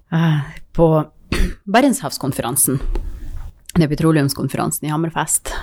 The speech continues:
Eh, og jeg jobber jo også som, eh, selger for Thon Hotel Hammerfest. Og, eh, jeg skulle der representere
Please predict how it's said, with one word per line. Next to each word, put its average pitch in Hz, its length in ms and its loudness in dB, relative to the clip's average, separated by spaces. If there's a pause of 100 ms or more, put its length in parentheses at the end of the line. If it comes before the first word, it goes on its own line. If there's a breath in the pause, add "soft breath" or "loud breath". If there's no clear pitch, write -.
(180)
Eh, 151 340 4 (120)
og 160 100 -2
jeg 160 140 4
jobber 139 260 0
jo 135 160 0
også 143 280 -2
som, 131 300 -2 (120)
eh, 131 360 -4
selger 143 460 -2
for - 240 -2
Thon 151 220 4
Hotel 135 260 -2
Hammerfest. - 720 0 (420)
Og, 135 360 2 (1160 loud breath)
eh, 156 240 0 (300)
jeg 170 80 2
skulle 147 340 2
der 143 160 2
representere 147 640 2